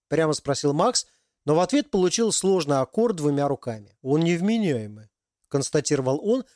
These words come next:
повернувшись к Ярику с Алисой. "Так он же айтишник. Они все такие", констатировала Алиса. "Что делать?" растерялся Ярослав. "Учитесь", усмехнулась Алиса. Она подошла к парню сзади,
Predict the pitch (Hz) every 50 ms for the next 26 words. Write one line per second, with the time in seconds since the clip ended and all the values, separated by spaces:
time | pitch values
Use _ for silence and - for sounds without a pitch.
0 | _ _ - 151 135 151 147 147 185 233 226 - - 220 - - - - 143 147
1 | 143 143 139 - - - - 131 123 113 104 - - 107 107 _ _ _ _ _
2 | _ - - - - 156 131 117 131 131 131 - - 123 117 - - - 101 _
3 | _ _ _ _ _ _ - 139 196 131 110 - - - 131 147 - 180 147 -
4 | - 117 104 98 98 _ _ _ _ _ _ - 127 120 - - 135 - - 143
5 | 139 131 131 131 127 120 113 110 101 - - - - _ _ _ _ _ - -
6 | - 127 127 113 104 117 123 113 110 104 - - - _ _ _ _ _ _ _
7 | - 127 139 - - 151 139 139 127 - - 120 123 123 123 - - 110 98 -
8 | _ _ _ _ _ _ _ _ _ - 226 254 214 - - - 262 262 247 233
9 | 180 - 143 123 107 - - - _ - 131 - - 151 143 - 151 147 139 127
10 | - - 131 123 117 110 104 - - _ _ _ _ _ _ _ - - - _
11 | _ - 165 226 254 - 233 240 226 - 254 254 240 - - 233 233 220 202 196
12 | 170 143 117 117 147 160 180 190 185 160 165 170 165